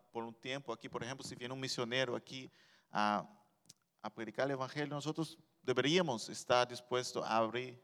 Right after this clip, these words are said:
la puerta de nuestras casas para que se hospeden.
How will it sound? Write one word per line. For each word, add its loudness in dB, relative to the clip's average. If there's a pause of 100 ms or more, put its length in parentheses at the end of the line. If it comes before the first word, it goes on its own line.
(100)
la -2
puerta 0
de -4
nuestras -8
casas 0 (640)
para 4
que -10
se -4
hospeden. 0